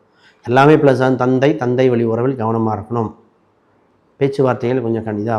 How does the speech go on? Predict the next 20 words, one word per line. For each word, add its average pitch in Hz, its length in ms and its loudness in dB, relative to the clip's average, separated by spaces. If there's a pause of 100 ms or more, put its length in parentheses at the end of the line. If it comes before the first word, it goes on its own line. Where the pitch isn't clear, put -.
பார்த்துக்கங்க. 104 580 -10 (840)
வெளிநாடு 131 360 2
சம்மந்தப்பட்டது 113 560 -4 (100)
ஓகே, 110 220 -6 (500)
இன்சூரன்ஸ் 143 480 -2
சம்மந்தப்பட்டது 117 540 -4
நல்லபடியா 110 480 -4
இருக்கும். 104 460 -10 (200)
வரவேண்டிய 131 560 2
பணங்கள் 117 380 -2
வருகிறது. 110 640 -4 (1000)
ஒரு 139 200 6
பெரிய 160 680 2 (600)
ஒரு 127 200 0
இடத்துல 139 240 -6 (100)
சீஃப் 208 220 0
கெஸ்ட்டாக 135 300 0
கூப்பிடுவாங்க, 95 440 -10 (1080)
இல்ல 147 220 2
ஒரு 135 160 4